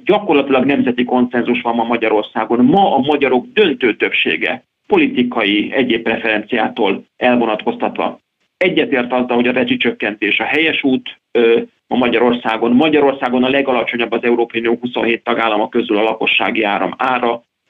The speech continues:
Ez egy óriási politikai, szociális eredmény, vívmánya az elmúlt nyolc-tíz évnek, és, ö, széles körű társadalmi egyetértés mutatkozik ma Magyarországon abban is, hogy igenis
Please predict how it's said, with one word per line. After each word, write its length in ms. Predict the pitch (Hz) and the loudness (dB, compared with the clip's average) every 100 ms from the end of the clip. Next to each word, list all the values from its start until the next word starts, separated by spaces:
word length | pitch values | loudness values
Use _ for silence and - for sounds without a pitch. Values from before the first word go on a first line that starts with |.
| _ | _
Ez 100 | 123 | 0
egy 220 | 123 120 - | 0 0 4
óriási 460 | 160 143 131 127 127 | 6 6 2 0 -2
politikai, 680 | 151 143 127 123 123 117 120 | 2 2 2 -2 0 -2 0
szociális 720 | 131 123 127 117 104 113 - - | -2 -2 0 -2 0 0 -2 0
eredmény, 540 | 135 120 120 110 117 | 0 0 0 -2 -2
vívmánya 520 | 123 127 120 120 113 | 2 0 0 -4 -2
az 120 | 113 117 | -2 -2
elmúlt 480 | 113 117 107 - - - _ _ | -2 0 0 0 -4 -12 _ _
nyolc-tíz 520 | - 123 123 - 82 127 | 0 2 2 0 -2 2
évnek, 500 | 147 135 131 127 _ _ _ _ _ | 0 0 -2 -4 _ _ _ _ _
és, 220 | 143 - | -2 2
ö, 240 | 147 143 143 - | 2 0 -2 -4
széles 320 | 202 208 165 | 2 4 2
körű 180 | - 135 | 0 0
társadalmi 480 | 127 127 120 117 120 | 2 0 0 -2 -2
egyetértés 420 | 113 117 120 120 | -2 -2 -2 -2
mutatkozik 460 | 120 113 - 120 113 | -2 -4 -4 -6 -2
ma 100 | 113 | -2
Magyarországon 600 | 117 110 110 - 107 113 | 0 0 0 -4 -4 0
abban 320 | 131 135 120 | 0 0 0
is, 240 | 117 - _ _ - | -2 -4 _ _ -8
hogy 160 | - | -4
igenis 640 | 185 165 165 143 143 139 | 0 2 2 2 0 -2